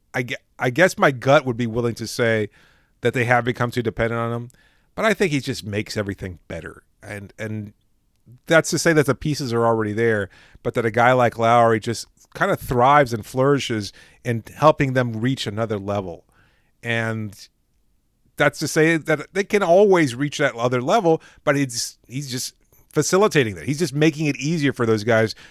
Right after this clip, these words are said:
to become the best versions of themselves. I don't know if that necessarily makes any sense. I'm, I'm just, even as I'm he-, saying it out loud, it's tough to kind of quantify because, yes, we've seen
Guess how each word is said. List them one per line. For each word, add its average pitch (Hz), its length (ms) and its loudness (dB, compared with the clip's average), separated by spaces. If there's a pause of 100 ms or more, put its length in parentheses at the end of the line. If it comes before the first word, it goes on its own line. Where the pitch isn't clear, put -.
(100)
to 135 100 0
become 120 600 -2 (260)
the 139 100 0
best 127 320 2
versions 113 480 0
of 101 100 -6
themselves. - 640 -12 (480)
I - 40 -14
don't 202 120 -4
know 185 40 2
if 170 60 0
that 165 160 4
necessarily 147 460 0
makes 131 280 -2
any 117 220 -2
sense. - 460 -6 (320)
I'm, 156 200 -2
I'm 143 140 -2 (100)
just, 156 280 -6
even 170 200 0
as 147 140 2
I'm 139 120 0
he-, 127 180 -6
saying 156 260 -2
it 143 80 0
out 131 180 0
loud, 127 360 6 (400)
it's - 260 -4
tough 165 160 4
to 156 80 -4
kind 147 180 0
of 120 60 -2
quantify 170 600 -4 (400)
because, 160 300 2
yes, 220 200 2
we've 139 120 0
seen 180 540 -4